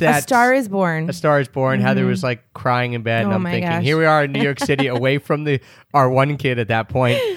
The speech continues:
Speaker 2: and we're just laying in a hotel watching a twenty dollar A Star is Born on pay-per-view." But
Speaker 1: But it was a very comfortable hotel, and we actually had a suite, so it was huge, and again, free with our points.
Speaker 2: Right. So house sitting, and I wanted to mention those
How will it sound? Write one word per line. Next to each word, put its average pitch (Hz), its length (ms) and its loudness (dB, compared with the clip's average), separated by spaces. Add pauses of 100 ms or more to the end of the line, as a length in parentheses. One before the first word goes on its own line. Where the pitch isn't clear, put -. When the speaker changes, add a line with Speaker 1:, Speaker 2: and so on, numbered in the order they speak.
(180)
Speaker 2:
and 131 420 2
we're 139 80 -2
just 131 260 -4
laying 131 340 0
in 135 100 -4
a 127 100 0
hotel 120 480 0
watching 117 540 -2
a 120 100 -6
twenty 123 320 -4
dollar 117 400 -2
A 113 80 -6
Star 110 340 -2
is 104 120 -6
Born 107 260 -4
on 101 140 -6
pay-per-view." 95 520 -4 (520)
But 202 140 4
Speaker 1:
But 381 280 2
it 294 220 -2
was 262 200 2
a 226 120 -2
very 269 360 0
comfortable 214 460 -4
hotel, 196 360 0
and 185 100 -2
we 233 100 -2
actually 254 380 -2
had 208 180 -6
a 165 80 -6
suite, - 920 -6
so 190 640 -2
it 214 80 -2
was 196 220 -6 (260)
huge, 202 640 2 (360)
and 220 200 0
again, 240 260 -6
free 254 240 -10
with 233 140 -2
our 208 100 -2
points. - 440 -14 (100)
Speaker 2:
Right. 85 260 -14
So 135 280 2
house 190 240 -2
sitting, 190 360 -2
and 165 100 -6
I 196 80 0
wanted 226 200 0
to 185 60 -12
mention 170 260 -4
those 151 240 0